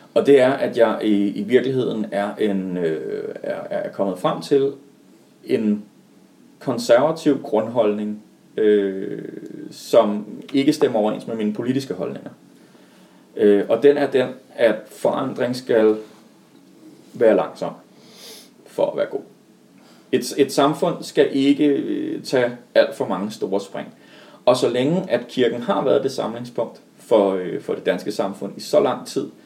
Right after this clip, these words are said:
øh, så har jeg ikke travlt med at nedlægge kirken. Jeg mener, at, øh, et samfund må hel-, ud-, samfundsudvikling, øh, må heller ikke gå i stå, men,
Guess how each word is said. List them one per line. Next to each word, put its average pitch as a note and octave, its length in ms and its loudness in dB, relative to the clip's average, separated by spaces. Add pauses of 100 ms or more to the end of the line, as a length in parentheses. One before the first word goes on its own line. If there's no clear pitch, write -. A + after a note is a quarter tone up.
(460)
øh, G#2 680 4
så - 180 0
har C3 160 0
jeg B2+ 160 0
ikke - 120 -4
travlt - 480 -8
med A#2 100 -2
at G#2 100 0
nedlægge G2 440 0
kirken. G2 460 -6 (300)
Jeg A#2+ 140 4
mener, A2+ 280 0
at, A2 240 2 (520)
øh, G2 480 4
et G#2 120 -4
samfund B2 340 2
må A#2+ 60 -4
hel-, B2+ 240 2
ud-, - 380 -4
samfundsudvikling, C3 1040 -2 (560)
øh, G2+ 140 -6
må G#2 100 -2
heller G#2 180 2
ikke - 120 -4
gå - 100 -4
i - 40 -8
stå, - 260 2 (1700)
men, A#2+ 580 0